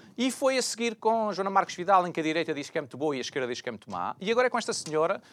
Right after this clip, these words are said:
E esta senhora, o que é, o que é, o que é, o que é giro com, com, com Cecília Gaga é que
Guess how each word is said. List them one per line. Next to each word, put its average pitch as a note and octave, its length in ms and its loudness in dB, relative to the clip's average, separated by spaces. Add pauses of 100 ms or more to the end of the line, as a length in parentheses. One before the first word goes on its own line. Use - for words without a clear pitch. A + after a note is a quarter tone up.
E G#3+ 160 6
esta A#3 180 4
senhora, F3 320 -2
o F#3+ 40 -6
que - 120 -4
é, F3+ 160 0
o D#3 100 -10
que - 140 -6
é, E3+ 240 0
o D3+ 100 -10
que - 140 -10
é, C#3 220 -2
o C#3 60 -8
que - 160 -10
é B2+ 60 -4
giro C3 340 -10
com, B2+ 280 -10
com, C3+ 280 -14 (300)
com C3+ 120 -10
Cecília C#3 220 -4
Gaga E3 240 6
é F#3 40 2
que C#3+ 340 0